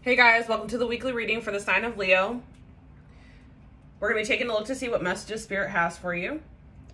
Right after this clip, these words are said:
If this video resonates with you, I'd really appreciate it if you like, comment, share, and subscribe. That helps me out a lot. I also offer private readings, so if you want a,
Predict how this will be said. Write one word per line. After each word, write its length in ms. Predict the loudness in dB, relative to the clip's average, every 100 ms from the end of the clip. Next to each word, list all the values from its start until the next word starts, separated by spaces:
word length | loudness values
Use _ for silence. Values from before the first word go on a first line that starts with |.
| -20 -20 -20 -20 -10
If 80 | -8
this 160 | -6 -4
video 220 | 2 4
resonates 420 | 6 4 2 0
with 100 | -4
you, 140 | 2
I'd 100 | 2
really 200 | 4 0
appreciate 500 | -2 -6 -8 -6 -4
it 20 | -6
if 120 | -4
you 60 |
like, 200 | -2 -2
comment, 320 | 0 0 0 -4
share, 160 | -4
and 140 | -4 -6
subscribe. 460 | -4 2 4 4 -2 -6
That 140 | -2
helps 200 | -2 -2
me 120 | -4 -2
out 240 | -4 -6 -6
a 120 | 0
lot. 420 | 4 4 2 -8 -20 -20 -20 -20 -20 -20 -20 -20 -20 -20 -20 -20 -4
I 100 | 0
also 300 | 4 2 2
offer 340 | 0 2 2 0
private 400 | 4 6 6 2
readings, 380 | -2 -4 -4 2
so 120 | 2
if 80 | 2
you 140 | -4
want 320 | 0 0 0
a, 400 | 2 2 2 2